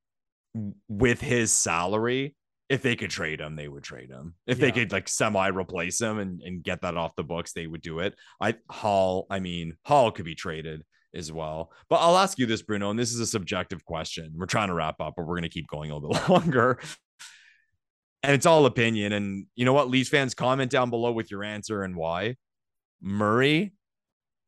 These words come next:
Speaker 1: or Samsonov? Who would you say you're rooting for? In your, in your brain, in the ideal situation for you, who do you want to see be the starting goalie and do very well?
Speaker 2: I think Murray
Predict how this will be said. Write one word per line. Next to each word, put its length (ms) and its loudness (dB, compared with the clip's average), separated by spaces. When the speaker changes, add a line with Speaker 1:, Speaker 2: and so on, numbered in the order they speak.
Speaker 1:
or 120 2
Samsonov? 880 -6
Who 300 6
would 140 8
you 60 4
say 120 6
you're 220 6
rooting 480 0
for? 420 -12
In 140 2
your, 260 6
in 180 2
your 160 4
brain, 420 0
in 100 -4
the 120 -4
ideal 380 0
situation 680 -2
for 220 -6
you, 440 0
who 180 0
do 80 4
you 320 2
want 240 0
to 40 -10
see 160 -8
be 160 -6
the 100 -6
starting 420 -4
goalie 400 -12
and 180 4
do 140 2
very 260 -2
well? 400 -12
Speaker 2:
I 280 2
think 380 2
Murray 640 -2